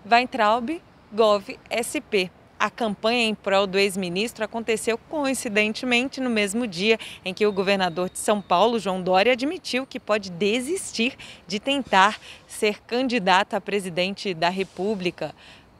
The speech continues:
para buscar a reeleição no estado de São Paulo. Isso é, se ele chegar ao final do mandato. Afinal, ele tem levado muita gente para as ruas do estado de São Paulo pedindo a sua renúncia ou impeachment.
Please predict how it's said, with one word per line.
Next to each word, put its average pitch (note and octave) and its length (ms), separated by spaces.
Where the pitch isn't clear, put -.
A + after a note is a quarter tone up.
para G#3+ 200
buscar G#3 560
a G#3 60
reeleição F#3+ 720
no F3+ 80
estado E3 320
de - 40
São G#3 200
Paulo. - 260
Isso - 280
é, D#3+ 160
se - 180
ele F#3+ 280
chegar F#3 480
ao G3+ 80
final F#3+ 400
do F#3+ 180
mandato. F#3+ 560
Afinal, F3+ 420
ele G3 220
tem G#3 460
levado F#3 360
muita G3+ 480
gente F3+ 360
para F3+ 160
as D3+ 160
ruas F3 260
do D#3+ 80
estado F#3 560
de - 60
São D#3 220
Paulo F3+ 360
pedindo A#3+ 460
a C4 60
sua A#3 420
renúncia A#3+ 600
ou C4 320
impeachment. G3 680